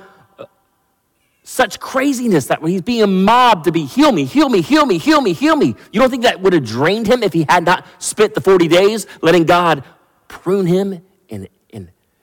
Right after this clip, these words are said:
put his feet to the fire? Do you think that he would have been able to endure the beatings and the mockings and people spitting on him and ripping out his beard and nailing him to a cross.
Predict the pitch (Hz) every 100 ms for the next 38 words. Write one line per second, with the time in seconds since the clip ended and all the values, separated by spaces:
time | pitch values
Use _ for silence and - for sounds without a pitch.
0 | _ _ _ _ _ _ _ - 135 -
1 | 180 - - 175 208 220 233 - _ _
2 | _ _ _ _ _ _ _ _ _ 185
3 | 185 233 202 160 180 165 170 175 151 147
4 | 131 107 147 170 123 90 139 175 185 123
5 | 98 104 175 170 190 175 - _ _ _
6 | _ 135 113 156 110 - - - 214 196
7 | 190 175 190 147 113 156 196 180 175 160
8 | 117 165 175 117 135 180 196 190 165 190
9 | 180 233 214 - 120 196 - -